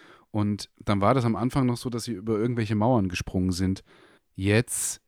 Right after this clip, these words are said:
springen sie über Dächer runter, wo es nebendran hundertfünfzig Meter runter geht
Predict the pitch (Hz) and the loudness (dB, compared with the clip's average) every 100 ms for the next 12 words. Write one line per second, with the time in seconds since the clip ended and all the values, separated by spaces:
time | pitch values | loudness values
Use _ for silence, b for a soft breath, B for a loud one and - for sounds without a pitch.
0 | - - - 120 117 113 104 101 117 156 | -16 -4 2 4 4 4 4 4 4 4
1 | 113 110 110 120 92 104 107 104 117 117 | 4 4 4 2 2 0 -2 0 0 0
2 | 117 113 113 117 120 - 120 - 113 113 | 2 2 2 2 0 2 -2 -2 -2 0
3 | 110 101 175 104 92 104 - | 2 2 2 2 2 0 0